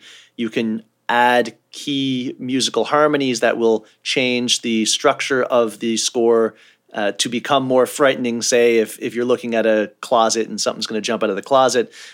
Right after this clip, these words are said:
the user, when they look there, will get that musical information through the spatial audio engine. Those notes will appear. That'll change the character of the score, but only when the user is looking in the direction you choose.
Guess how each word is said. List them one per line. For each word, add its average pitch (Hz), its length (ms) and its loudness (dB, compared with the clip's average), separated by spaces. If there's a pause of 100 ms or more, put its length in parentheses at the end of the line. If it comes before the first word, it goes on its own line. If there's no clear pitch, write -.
(120)
the 123 80 -10
user, 123 420 0
when 117 200 0
they 113 100 6
look 123 280 0
there, 113 240 4
will 101 280 0
get 120 340 -4
that 113 160 2
musical 107 380 -2
information 98 560 -6
through 104 180 -8
the 98 60 -6
spatial 98 400 -2
audio 95 320 -2
engine. - 320 -12
Those 113 220 2
notes 113 340 0 (260)
will 120 160 0
appear. 139 560 2 (300)
That'll 110 380 2 (100)
change 120 340 -2
the 113 100 -4
character 117 340 0
of 110 40 -4
the 110 60 -4
score, 120 340 2
but 110 260 -4
only 156 320 2
when 139 220 2
the 135 100 -2
user 127 380 0
is 110 140 -2
looking 120 380 -2
in 123 220 -4
the 117 80 0
direction 110 560 0
you 107 320 2 (200)
choose. 123 460 2